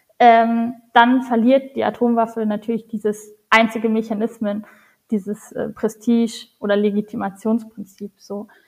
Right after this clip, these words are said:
Das wäre so vielleicht so das Einzige, was ich <laughs> sagen könnte, wo, darüber wurde früher vielleicht auch der Nutzen generiert,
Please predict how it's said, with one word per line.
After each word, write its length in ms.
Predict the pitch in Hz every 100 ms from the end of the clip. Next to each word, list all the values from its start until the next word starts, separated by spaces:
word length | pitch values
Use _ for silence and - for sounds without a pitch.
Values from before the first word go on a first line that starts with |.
| _
Das 200 | - 220
wäre 220 | 226 226 226
so 100 | 220
vielleicht 340 | 233 226 220
so 100 | 226
das 400 | 208 214 233 240
Einzige, 460 | 226 254 285 226 202
was 160 | 220
ich 140 | 226 -
<laughs> 20 |
sagen 360 | 233 226 202 190
könnte, 560 | 233 233 233 214 240
wo, 160 | 208 220
darüber 440 | - 220 233 220 208
wurde 240 | 214 214
früher 340 | 214 240 226 214
vielleicht 300 | 220 208 -
auch 80 |
der 140 | - 208
Nutzen 360 | 214 220 214
generiert, 600 | 208 202 202 214 220 220